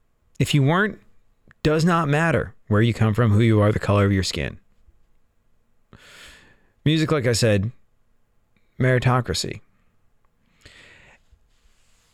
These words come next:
And I remember that was sort of the first time. And, and by the way, I battled, I think, pretty much every Tuesday night for the better part of a year. And, uh, rarely, um,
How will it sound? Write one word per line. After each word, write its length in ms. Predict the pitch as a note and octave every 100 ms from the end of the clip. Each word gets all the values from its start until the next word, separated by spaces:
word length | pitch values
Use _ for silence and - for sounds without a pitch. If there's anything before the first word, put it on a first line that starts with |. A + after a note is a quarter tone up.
| - _
And 80 | G3
I 40 | A3
remember 300 | A#3+ C4 B3+
that 140 | C4
was 100 | B3
sort 220 | - B3+
of 40 | A3
the 60 |
first 320 | - B3 A3+
time. 300 | G3 F3+ F3
And, 140 | F3 E3
and 100 | E3+
by 200 | F#3 G#3
the 80 | F#3+
way, 340 | F#3 B2+ F2+ -
I 300 | C3 C3 B2+
battled, 920 | A#2 - D3+ C3 C#3+ C3+ D3 D3+ C3+ -
I 60 | A#2
think, 180 | B2 A#2
pretty 200 | E3+ F3
much 180 | C#3+ -
every 200 | C3+ E3+
Tuesday 440 | - F#3 D3 D3+
night 180 | C#3 C#3
for 60 | A#2+
the 100 | G#2+
better 220 | B2 A#2+
part 220 | - A2+
of 60 | G#2
a 40 |
year. 340 | G#2+ D3 B2 C#3 _ _ _ _ _ _ _ _ _ - - -
And, 300 | A2 G#2+ G#2
uh, 260 | G2+ G2+ -
rarely, 680 | A2+ C3 F#3 D#3 B2 G#2+ - - - - _ _ -
um, 340 | B2 A2